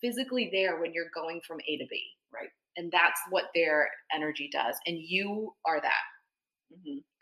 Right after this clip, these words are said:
Speaker 1: You, I think, do it more than you even realize you're doing it.
Speaker 2: Oh, really?
Speaker 1: I think you're just constantly, like,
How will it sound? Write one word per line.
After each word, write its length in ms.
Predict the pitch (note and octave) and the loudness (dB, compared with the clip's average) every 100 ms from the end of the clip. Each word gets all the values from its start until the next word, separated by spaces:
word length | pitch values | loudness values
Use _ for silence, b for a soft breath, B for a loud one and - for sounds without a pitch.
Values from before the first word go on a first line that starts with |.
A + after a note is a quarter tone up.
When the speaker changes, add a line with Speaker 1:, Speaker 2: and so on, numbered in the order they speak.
| _ _ _ _ _ | _ _ _ _ _
Speaker 1:
You, 720 | E3+ F#3+ G#3+ A3 A#3 B3 B3+ - - _ _ _ - | -2 2 4 4 4 6 4 2 -6 _ _ _ 8
I 160 | F3+ G3+ | 8 8
think, 240 | A3 G3+ - | 4 -2 -2
do 200 | G3 F3+ | 0 2
it 220 | - E3+ | 2 -4
more 560 | E3+ F3 F3 E3+ E3+ - - - - _ _ _ _ _ | -6 0 2 2 0 -2 -8 -18 -20 _ _ _ _ _
than 160 | E3+ F3 | 0 2
you 100 | D#3+ | 0
even 340 | C#3 D#3 D#3 | -2 -2 -2
realize 380 | D3 C#3+ C3+ - | -2 -2 -4 -6
you're 100 | - | -10
doing 200 | - A#2+ A2+ | -10 -12 -14
it. 80 | - _ _ _ _ _ | -20 _ _ _ _ _
Speaker 2:
Oh, 120 | D3 - | -10 -10
really? 100 | - _ _ _ _ - | -16 _ _ _ _ -6
Speaker 1:
I 60 | F3+ | 0
think 200 | F#3+ F#3+ | 0 0
you're 120 | F3+ | -2
just 200 | F3 - | -2 -2
constantly, 420 | D#3 D#3 E3 D3+ | 0 0 2 2
like, 260 | D3 C3 | 2 0